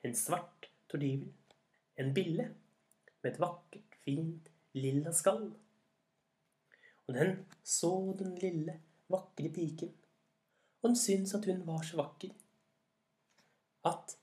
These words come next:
den ville ha henne til kone. Og tordivelen fløy ned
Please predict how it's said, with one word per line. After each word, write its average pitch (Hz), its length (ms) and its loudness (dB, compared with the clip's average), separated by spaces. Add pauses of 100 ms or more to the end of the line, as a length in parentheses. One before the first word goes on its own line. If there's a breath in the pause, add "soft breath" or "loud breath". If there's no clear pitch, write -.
den 160 220 2
ville 160 200 2
ha 151 200 -2
henne 151 260 -4
til - 120 -6
kone. 143 280 -2 (1000)
Og - 60 -20
tordivelen 135 540 -2 (120)
fløy 240 180 8
ned 202 280 6